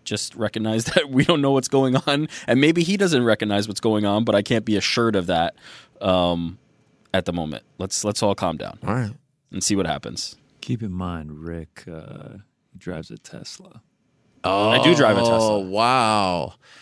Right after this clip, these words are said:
Speaker 2: That's a great point.
Speaker 1: I love Tesla. Tes-, uh, what a, what a company. I love Tesla. No, I,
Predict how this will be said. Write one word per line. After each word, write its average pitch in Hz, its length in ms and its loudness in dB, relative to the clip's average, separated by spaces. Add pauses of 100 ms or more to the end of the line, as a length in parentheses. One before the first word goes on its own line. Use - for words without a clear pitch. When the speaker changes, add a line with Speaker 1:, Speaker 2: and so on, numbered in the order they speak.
(240)
Speaker 2:
That's 170 140 -8
a 175 40 -4
great 123 280 2
point. 123 280 0
Speaker 1:
I 131 40 0
love 120 240 4
Tesla. 95 340 -2
Tes-, - 340 2
uh, 90 340 4
what 123 280 4
a, 95 160 4 (100)
what 131 200 4
a 104 40 2
company. 104 560 -2
I 117 120 4
love 101 300 4
Tesla. - 380 -8 (440)
No, 156 180 4
I, 127 260 2